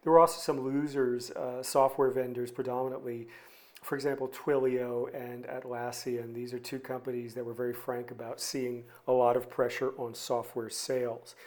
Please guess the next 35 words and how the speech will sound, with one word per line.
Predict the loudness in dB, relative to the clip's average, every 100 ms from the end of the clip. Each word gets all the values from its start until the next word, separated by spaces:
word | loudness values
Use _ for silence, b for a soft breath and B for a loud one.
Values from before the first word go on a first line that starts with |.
| B B B -4
Now, | -2 -2 -4
we've | -4 -2 -2
been | -2
talking | -2 -2 -2 -4
about | -4 -4
pressure | -2 -2 0 -4
on | -2
software | -2 -2 -4 -6
sales | -2 0 0 -4 -10 B B B -18
for | -12 -6 -2 -2 -2
the | 0
last | 0 0 -4 -8 0
two | 0 0 -4 -4
earnings | -4 -4 -6
reports, | -8 -6 -4 -4 -6 -14 B B B -6
and | -2 -2 -2 -4
it's | -6 -8
a | -10
very, | -10 0 2 4 2
very | 0 0 0
mixed | -4 -6 -8
scene | -8 -8 -8
here. | -8 -10 -8 -8
I | -6
talked | 0 -2 0
with | -6 -6
a | -8 -12 -12 -14 -18 B B B B B _ 0
young | 2 2 0
company, | 0 0 0 -2
younger | 2 2 4 2
than | 2 0
both | -2 -2
Twilio | 0 0 0
and | -4
Atlassian, | -6 -2 -2 -2 -2 -4